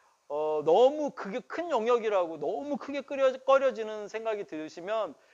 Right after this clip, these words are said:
그거는 먼저 끊어보시고, 그 다음에 끊은 상태에서 자꾸 아뢰보시면 이 땅에서 더 잘 될지도 모르고 뭔가 잘 풀릴지도 모르고.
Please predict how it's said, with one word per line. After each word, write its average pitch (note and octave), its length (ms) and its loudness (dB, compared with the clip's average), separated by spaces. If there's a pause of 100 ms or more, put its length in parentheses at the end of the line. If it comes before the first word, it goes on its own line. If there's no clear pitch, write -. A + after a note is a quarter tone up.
(100)
그거는 G3+ 400 -2
먼저 E3+ 520 2 (120)
끊어보시고, G3+ 1080 0 (200)
그 E3+ 120 -6
다음에 F#3 400 2
끊은 B3 320 -4
상태에서 G3+ 640 -4
자꾸 D3 340 -2
아뢰보시면 D#3 840 0 (380)
이 D#3 120 -8
땅에서 G3 420 2
더 D#3 220 -2
잘 D3 240 -2
될지도 D#3+ 340 -6
모르고 A2+ 520 -14
뭔가 C#3+ 300 -6
잘 C3 260 -8
풀릴지도 F3 500 -10
모르고. G#2 380 -20